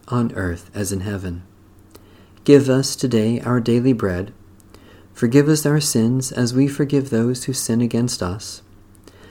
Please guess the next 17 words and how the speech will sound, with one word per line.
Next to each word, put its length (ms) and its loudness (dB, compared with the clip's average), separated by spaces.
Save 400 2
us 320 -4
from 260 0
the 80 2
time 240 0
of 120 -6
trial, 560 -4
and 100 0
deliver 420 0
us 260 -6
from 200 -8
evil. 420 -2
For 140 4
the 100 2
kingdom, 560 2
the 80 -4
power, 560 0